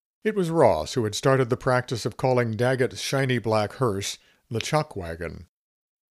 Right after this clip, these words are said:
This term was adopted by the cleaning staff and even Bruce Stafford, the apprentice undertaker. Chuck felt Judith should not be subjected to this kind of disrespectful banter.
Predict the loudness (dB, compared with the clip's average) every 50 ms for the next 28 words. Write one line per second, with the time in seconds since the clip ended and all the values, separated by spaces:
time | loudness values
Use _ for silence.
0 | _ _ _ -2 -2 -2 -2 -2 -2 0 0 0 0 -2 -2 0 0 0 0 0
1 | -2 -4 -4 -4 -4 -4 -4 -4 0 0 2 2 2 0 0 -2 -2 0 0 0
2 | 0 -2 -4 -6 -8 -8 -14 -14 -6 -2 0 0 2 0 0 2 4 4 4 2
3 | 0 -2 0 2 0 0 0 -6 -8 -8 -8 -10 -10 -8 -4 -4 -4 -2 -4 -6
4 | -4 -4 -2 0 0 -2 -2 -4 -10 -8 -6 -8 -8 -8 -8 _ _ _ _ _
5 | _ _ _ _ _ _ _ _ _ _ -12 -4 -4 -4 -4 -4 -6 -6 -4 -4
6 | -4 -6 -6 -2 -2 0 0 0 -2 -4 -6 -6 -6 -4 -4 -4 -4 -4 -6 -6
7 | -6 -6 -4 -4 -6 -4 -2 -2 -2 -2 -4 -10 -12 -10 -8 -6 -6 -6 -6 -6
8 | -8 -6 -6 -6 -6 -8 -10 -12 _ _ _ _ -2 0 0 0 0 0 -4 -4
9 | -4 -4 -4 -4 -4 -4 _ -10 -10 -10 -8 -8 -8 -8 -8 -8 -10 -12 -14 -16